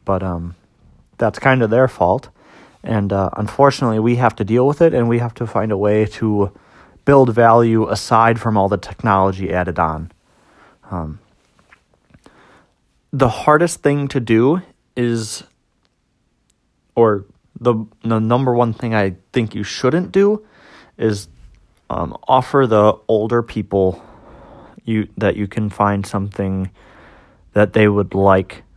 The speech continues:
one hundred percent, like, back from their days.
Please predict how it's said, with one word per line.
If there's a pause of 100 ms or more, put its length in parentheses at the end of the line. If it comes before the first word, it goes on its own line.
one
hundred
percent, (460)
like,
back
from
their
days.